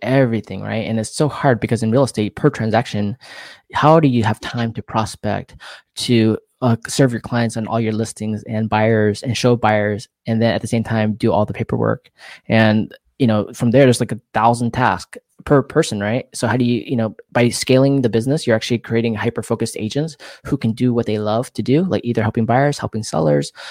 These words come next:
uh, specific markets, and just focusing on that versus doing all the back end, the operations, the administrative, the marketing. And by doing that, they can do way more transactions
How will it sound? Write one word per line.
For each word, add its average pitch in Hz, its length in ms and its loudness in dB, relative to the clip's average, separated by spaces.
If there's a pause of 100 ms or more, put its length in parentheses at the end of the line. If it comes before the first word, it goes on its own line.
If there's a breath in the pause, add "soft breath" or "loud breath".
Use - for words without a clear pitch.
(180 loud breath)
uh, 214 40 -8
specific - 440 -4
markets, 135 580 -2
and 113 160 -2
just - 180 -4
focusing 113 360 -4
on 104 260 -4
that 110 300 2 (200)
versus 117 280 -4
doing 110 220 -4
all 110 120 -4
the 107 140 -2
back 101 240 -4
end, 107 260 -2
the 80 80 -4
operations, 104 760 -2
the 101 80 -2
administrative, 104 760 0
the 107 80 -2
marketing. 113 520 0 (560 loud breath)
And 110 240 4
by 110 120 4
doing 135 200 8
that, 107 140 6
they 113 60 6
can 110 100 -4
do 110 140 4
way 110 160 6
more 110 160 2
transactions 104 640 -4